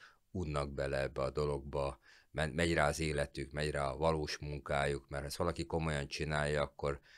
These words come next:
nagyon nehéz ezt a, ezt a szélmalomharcot, ö, úgy, hogy ne menjenek rá az idegeid, ne menjen rá az életed, ne menjen rá a, a, a családod, vagy a, vagy a, vagy a békéd, és, és idő után ott hagyják emberek, és mondjuk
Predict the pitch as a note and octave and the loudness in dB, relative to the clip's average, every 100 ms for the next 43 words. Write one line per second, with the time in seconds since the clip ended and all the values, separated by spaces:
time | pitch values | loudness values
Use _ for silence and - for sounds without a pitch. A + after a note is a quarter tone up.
0 | - - D#2 C#2+ C#2+ D2 C#2+ C#2+ C#2+ - | -8 0 2 2 0 0 0 0 -2 -2
1 | C#2+ C2 B1+ C2+ - C#2 C#2 - - _ | 0 0 0 -4 -2 -2 -2 -6 -20 _
2 | - - - - - - F#2 E2+ E2+ D#2 | -20 -20 -20 -16 -6 0 2 4 2 2
3 | D2+ D#2+ D#2 - D#2+ - C#2+ C#2 C2+ - | 4 4 4 0 -2 0 0 2 -2 -8
4 | - - _ - E2+ D#2 C#2+ D#2+ D2+ D2 | -20 -20 _ -2 0 0 0 0 2 2
5 | C#2+ C#2+ C#2+ C2+ D2+ D2+ D2 C#2+ D2 D2+ | 0 0 0 0 2 2 4 2 2 0
6 | C#2+ C#2+ C#2+ C#2 C2 D#2 C#2+ C#2+ C2+ C#2+ | 2 2 4 4 2 2 2 0 -2 -2
7 | D2 C#2+ C2+ C2+ C#2+ C2+ C2+ C2 - C2+ | -2 0 -2 0 2 2 2 0 -4 -4
8 | B1+ - - - - - F2 D#2+ D2+ C#2+ | -6 -10 -20 -12 -6 2 6 8 8 6
9 | D2+ C#2+ D2 C#2 C#2 C2+ C2+ C2 C2 C2 | 4 2 0 0 2 0 0 -2 -2 -6
10 | C#2 D2 D2+ E2 - E2 D#2+ D2 - - | -4 0 2 2 2 0 0 0 -8 -20
11 | - - - _ D2 - C2 - E2 F2 | -20 -20 -20 _ -2 -2 0 2 4 4
12 | D#2 D#2 C#2+ D2 - C2 C2 B1 C2+ C2 | 4 2 2 0 -2 -2 -2 -2 -2 -2
13 | C2 C2+ - - - - | -2 -4 -6 -10 -10 -12